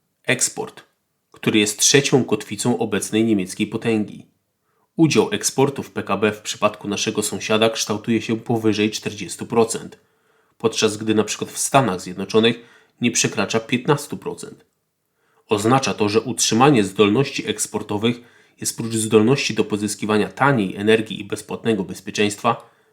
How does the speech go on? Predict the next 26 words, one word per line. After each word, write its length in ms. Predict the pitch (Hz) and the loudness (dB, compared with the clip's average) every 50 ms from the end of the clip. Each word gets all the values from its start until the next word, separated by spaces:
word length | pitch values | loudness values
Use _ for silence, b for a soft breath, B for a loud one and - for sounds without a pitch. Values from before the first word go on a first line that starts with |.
| B B | B B
fundamentem 920 | - - - 131 120 110 101 98 98 104 107 113 113 - 131 131 127 120 | -20 -10 -4 -2 -2 0 2 2 2 4 2 2 2 2 0 0 2 2
niemieckiego 540 | 110 104 101 101 - - 110 107 117 107 | 4 4 2 0 0 0 0 2 2 0
cudu 360 | - - - 151 147 131 117 107 | -2 0 2 2 2 2 2 0
gospodarczego 680 | 101 98 - - 95 90 95 92 - - 92 87 95 101 | 0 -2 -4 -6 -8 -8 -8 -8 -6 -6 -6 -4 -4 -6
ostatnich 440 | 101 - - 87 - - 101 - | -6 -6 -12 -16 -12 -12 -12 -8
lat. 380 | - 107 92 92 - - _ _ _ _ _ _ _ _ _ _ _ _ _ _ _ _ | -8 -8 -8 -8 -14 -20 _ _ _ _ _ _ _ _ _ _ _ _ _ _ _ _
Kwestia 420 | - - - 143 143 143 - 98 90 | -12 2 4 4 4 4 0 -2 -6
Ukrainy, 480 | 90 - - 101 98 101 104 113 113 | -6 -8 -4 -2 0 2 2 2 2
zwłaszcza 380 | 104 104 117 135 - - 101 98 | 2 2 0 -2 0 0 -2 -2
Leopardów, 680 | 92 87 92 90 - 101 101 101 101 120 120 123 - b b b b b b b b b | -2 -4 -6 -8 -4 -4 -4 -2 0 0 -2 -2 -2 b b b b b b b b b
jeśli 240 | _ - - - 117 | _ -8 -4 -4 -2
by 120 | 107 110 104 | 0 0 0
została 380 | 104 107 - - - 113 110 | 0 0 -2 0 2 2 2
przesądzona 600 | - - - 107 - - 104 104 104 135 127 113 98 | 2 0 -4 -4 -2 -2 -2 2 2 4 4 4 2
po 140 | - - | 0 0
myśli 280 | 104 101 98 - - - | 0 0 0 -2 -8 -10
Stanów 380 | - - - 117 113 98 90 90 | -8 2 2 2 4 2 0 -4
Zjednoczonych, 720 | 92 87 92 95 98 - 110 107 120 127 - - b b b b b b b b b b | -10 -10 -8 -8 -4 -2 -2 0 0 -2 -4 -8 b b b b b b b b b b
powoduje 480 | - 107 110 113 110 113 113 117 113 | -2 0 2 2 4 4 4 4 4
długofalowo 760 | 107 110 113 117 117 123 110 - - 110 107 110 113 120 131 | 2 2 2 2 4 4 2 2 2 4 6 6 6 6 4
wzruszenie 640 | 120 117 110 107 110 107 110 - - 117 113 113 110 | -2 -4 -6 -4 -4 -4 -4 -2 0 0 2 2 0
wszystkich 520 | - - - 156 151 - - - 87 - | 0 2 2 2 2 0 -6 -12 -18 -10
trzech 340 | - - - 113 113 - - | -4 -2 0 0 0 -2 -4
podstaw 440 | - 104 104 - - - 117 113 117 | -4 -4 -4 -4 -4 -4 -4 -6 -4
gospodarki 600 | - 120 - - 127 107 92 87 - - - 101 | -10 -10 -8 -6 -6 -6 -6 -8 -12 -16 -12 -8
Niemiec. 600 | 107 110 110 101 87 73 - - - - _ | -6 -4 -4 -4 -6 -8 -10 -14 -18 -18 _